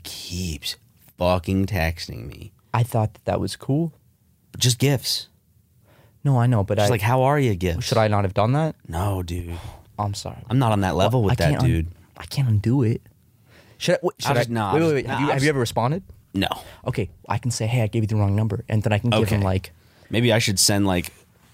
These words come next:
Speaker 1: "Stop sending me this stuff, Jack." Something like that. Throw him off.
Speaker 2: I can give him, like, uh,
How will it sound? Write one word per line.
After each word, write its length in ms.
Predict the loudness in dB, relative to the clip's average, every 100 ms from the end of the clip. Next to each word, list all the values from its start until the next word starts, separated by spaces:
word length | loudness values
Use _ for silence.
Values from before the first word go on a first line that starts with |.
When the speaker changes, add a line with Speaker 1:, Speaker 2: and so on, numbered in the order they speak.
| -14 -14 -8
Speaker 1:
"Stop 400 | -2 2 2 2
sending 400 | 2 2 2 4
me 120 | 2
this 180 | 2 0
stuff, 300 | 0 0 -2
Jack." 300 | -2 -2 -2
Something 280 | -2 -2 -6
like 120 | -10
that. 180 | -12 -14
Throw 200 | -6 -6
him 100 | -4
off. 120 | -2
Speaker 2:
I 40 | 2
can 80 | 4
give 140 | 4
him, 100 | 4
like, 320 | 2 0 -2
uh, 400 | -6 -6 -8 -10